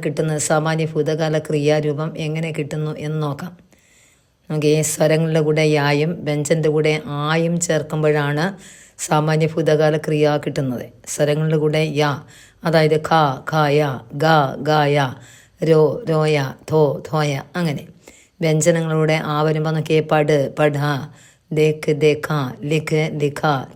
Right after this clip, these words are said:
ചൽ, ചല, അങ്ങനെ വേണം എഴുതാൻ. ഏ, ഇനി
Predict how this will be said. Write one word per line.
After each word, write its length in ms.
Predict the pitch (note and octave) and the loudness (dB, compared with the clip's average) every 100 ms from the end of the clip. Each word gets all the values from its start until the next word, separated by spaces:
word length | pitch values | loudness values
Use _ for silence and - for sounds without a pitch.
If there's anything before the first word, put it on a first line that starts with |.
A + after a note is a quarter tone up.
| - | 0
ചൽ, 200 | D#3 D3 D3 - | 2 2 -2 0
ചല, 200 | D3 C3 - - _ _ F3 | 0 -2 -8 -18 _ _ -4
അങ്ങനെ 240 | F3 E3 D3+ | 0 0 0
വേണം 160 | D3 C#3+ | 0 -2
എഴുതാൻ. 280 | C3+ C#3 - - D#3+ | -2 -6 -8 -6 -4
ഏ, 40 | B2 - - - _ - | -4 -10 -20 -20 _ -4
ഇനി 140 | D#3+ | 0